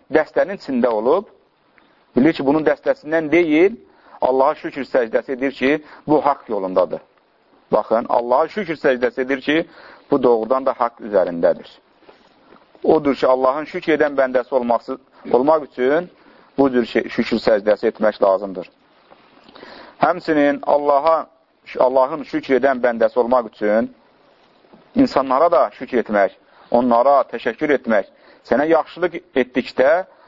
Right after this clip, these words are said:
bu şeyə görə onlara şükür etmək lazımdır. Peyğəmbər sallallahu aleyhi ve sellem buyurur ki, "Mən lə yəşkurun nəsə, lə yəşkurullah." Kim insanlara şükür etməzsə, Allaha da şükür etməz. Baxın, deməli, Allah, insanlar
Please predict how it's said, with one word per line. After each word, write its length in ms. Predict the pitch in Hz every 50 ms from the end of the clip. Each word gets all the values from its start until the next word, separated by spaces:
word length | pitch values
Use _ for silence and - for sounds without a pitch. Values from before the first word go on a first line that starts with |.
| - -
bu 100 | 147 175 165
şeyə 280 | - 147 139 151 165 147
görə 180 | 139 131 139 147
onlara 380 | 147 135 120 120 117 120 131
şükür 280 | 123 - 135 123 - 117
etmək 520 | 107 - - 107 104 113 123 127 - - - _ _ _ - - - -
lazımdır. 600 | 104 101 98 95 117 117 113 107 95 87 - - _ - - - _ _ _ _ -
Peyğəmbər 400 | 101 110 123 120 127 139 147 139
sallallahu 340 | - 131 131 127 135 135
aleyhi 140 | 131 127 120
ve 40 | -
sellem 260 | 147 139 135 127 120
buyurur 260 | 113 110 113 127 127
ki, 120 | 120 - 117
"Mən 260 | 120 123 123 120 117
lə 100 | 123 135 147 160 165
yəşkurun 420 | 156 - - - 147 151 135 131 131 143
nəsə, 380 | 156 160 143 - 156 165 185 196 - _ _ - - - 113
lə 140 | 117 127 139 139
yəşkurullah." 560 | 135 120 - - 113 104 98 92 90 87 80 87 82 - _ _ _ _ _ _ _ _
Kim 200 | - - 185 180
insanlara 460 | 170 156 - 170 151 151 151 160 160 139
şükür 320 | - 180 165 - 143 127
etməzsə, 640 | - 139 151 151 139 - - 123 123 143 160 175 170 _ _ _ _ _ _ - -
Allaha 320 | - 127 135 135 131 151
da 80 | 151 127
şükür 260 | - 123 104 - 101 90
etməz. 240 | - - 87 85 - - _ _ _ _ _ _ _ _ _ _ _ _ _ _ _ _ _ _ _ _ _ _ _ _ _ _
Baxın, 380 | - 110 107 - 104 107 123 123 -
deməli, 480 | 110 107 110 110 120 143 151 135 123 - -
Allah, 280 | 135 127 131 143 147 -
insanlar 580 | - 147 131 - - 135 131 139 151 156 143